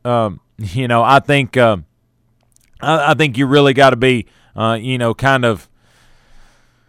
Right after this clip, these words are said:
I don't know. I, I think it's a, it's a please everybody kind of situation in a society. So I, I, I'm,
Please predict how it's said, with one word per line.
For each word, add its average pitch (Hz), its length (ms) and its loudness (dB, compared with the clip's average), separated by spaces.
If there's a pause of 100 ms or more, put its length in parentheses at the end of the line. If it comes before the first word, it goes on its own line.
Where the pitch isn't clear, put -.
(380)
I 104 140 -10
don't 98 160 -8
know. 85 300 -16
I, 135 320 -6
I - 20 0
think 139 280 -2
it's 135 180 -2
a, 117 240 -6
it's 117 160 -6
a 117 60 -4
please 135 360 0
everybody 127 460 2
kind 131 240 -2
of 110 60 -6
situation 123 640 -4
in 120 60 -8
a 113 80 -8
society. 123 640 -6
So 113 300 -6
I, 123 240 -2
I, 151 360 -2
I'm, 196 240 -4